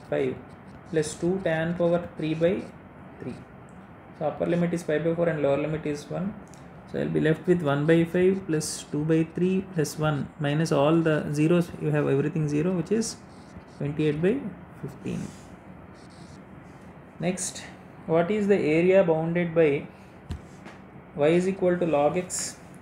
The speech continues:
x axis in the straight line? So the area bounded is simply integral zero to e, because x is equal to, if you, x minus e is zero means x is equal to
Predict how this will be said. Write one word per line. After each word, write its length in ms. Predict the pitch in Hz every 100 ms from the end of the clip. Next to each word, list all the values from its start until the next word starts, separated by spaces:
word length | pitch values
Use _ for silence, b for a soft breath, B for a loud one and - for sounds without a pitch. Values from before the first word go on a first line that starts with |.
| - - - - - - -
x 240 | 135 - 170
axis 380 | 170 170 175
in 80 | 160
the 60 | 151
straight 400 | - 147 147 151
line? 260 | 175 202 208 - - - - - -
So 140 | - 160
the 100 | 151
area 320 | 151 170 196
bounded 420 | 185 170 180 190
is 160 | 185 180
simply 600 | 170 165 185 180 156 - - - -
integral 560 | 156 156 180 190 190
zero 340 | 156 151 180 190
to 200 | 185 -
e, 240 | 151 160 131 - -
because 380 | - 165 156 - -
x 180 | 139 -
is 120 | 175
equal 320 | 175 175 180 175
to, 60 |
if 140 | 160 165
you, 180 | 151 - - - - - -
x 200 | 131 180
minus 280 | 180 185
e 120 | 185 185
is 80 |
zero 340 | 175 165 165 170
means 300 | 170 156 160
x 180 | 147 170
is 100 | 170
equal 300 | 170 165 170
to 240 | 202 240